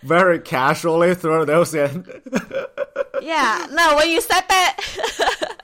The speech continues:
Speaker 2: Ben, when you said that, I was like, "Okay, what, what is the point he was trying to make here?" <laughs> That, that was the only thing I was thinking. But now that he explained it, it makes sense. I think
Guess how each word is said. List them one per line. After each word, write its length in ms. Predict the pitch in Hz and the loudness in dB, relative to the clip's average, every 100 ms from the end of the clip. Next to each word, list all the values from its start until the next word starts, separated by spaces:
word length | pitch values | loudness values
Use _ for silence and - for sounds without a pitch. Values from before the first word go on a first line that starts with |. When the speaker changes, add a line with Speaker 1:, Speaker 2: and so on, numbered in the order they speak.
| - - - - - 587 - _ - - - - - _ - | -16 -12 -12 -12 -10 -10 -12 _ -18 -16 -16 -18 -20 _ -2
Speaker 2:
Ben, 340 | 269 277 269 | 2 2 0
when 160 | 262 269 | -4 -4
you 120 | 277 | -6
said 200 | 302 285 339 | -4 -4 -2
that, 140 | 339 | 0
I 100 | 269 | 0
was 140 | 254 | -2
like, 180 | 233 - | -6 -8
"Okay, 460 | 240 262 247 226 226 | -10 -12 -12 -10 -10
what, 260 | 226 262 - | -10 -10 -12
what 160 | 233 370 | -14 -14
is 120 | - | -14
the 140 | 240 | -14
point 460 | 220 - 226 214 202 | -16 -20 -14 -14 -14
he 140 | 220 | -14
was 180 | 196 190 | -14 -12
trying 260 | - 202 190 | -14 -16 -18
to 40 | |
make 240 | 165 165 180 | -16 -16 -12
here?" 240 | 214 202 | -10 -6
<laughs> 320 | 277 277 262 | -4 0 0
That, 240 | 226 240 277 | 0 -4 -4
that 180 | 269 277 | -4 -4
was 120 | 269 | -6
the 140 | 214 | -8
only 160 | 202 220 | -10 -10
thing 180 | 220 202 | -12 -10
I 80 | 180 | -12
was 80 | |
thinking. 300 | - 185 185 | -14 -18 -16
But 120 | 196 202 | -14 -10
now 120 | 240 | -8
that 120 | 285 | -8
he 80 | 269 | -8
explained 440 | 208 - 226 208 202 | -10 -12 -14 -12 -12
it, 80 | 190 | -14
it 40 | 196 | -16
makes 200 | 180 - | -18 -18
sense. 240 | 170 175 | -18 -14
I 80 | 214 | -8
think 260 | 269 220 | -8 -8